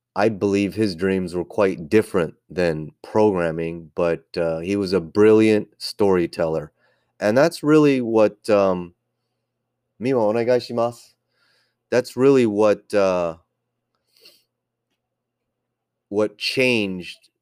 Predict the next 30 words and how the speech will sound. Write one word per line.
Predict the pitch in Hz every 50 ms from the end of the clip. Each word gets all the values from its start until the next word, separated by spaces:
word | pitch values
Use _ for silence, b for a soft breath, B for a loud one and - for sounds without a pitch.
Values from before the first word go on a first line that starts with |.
| _ -
the | 87 98
whole | 92 - - 117 117 110
game | 101 85 95 104 101 101 98 95
development | 90 82 82 92 92 92 - - 76 85 80 -
process. | - - 98 95 90 82 - - - 82 - - - - - _ _ _ _ _ _ _ _ -
And | 78 87 92
I'll | 92 92 92
get | 82 101 98 95
into | 98 95 92 90 - - 92 92 90 80
the | 82 87 85
punchline | 80 - - 101 95 90 - - 92 87 85 82 80
here | 80 90 85 82
in | 80 80
just | 80 90 - - -
a | 87
second. | - - 95 90 - 85 76 73
But | 87 90 85 - b b b b
let's | b 147 147
get | - - -
back | 220 208 -
to | - 120
Radar | 110 113 120 113 107 92
Scope. | - - 98 90 - b b b b
So | - 143 143
Radar | 131 131 156 185 208 226 240 226
Scope's | - - - 180 151 - -
sitting | - - 180 175 147 143
there | 139 131 127 127 127 -
in | - 110 110 110
a, | 104 104 101 101 -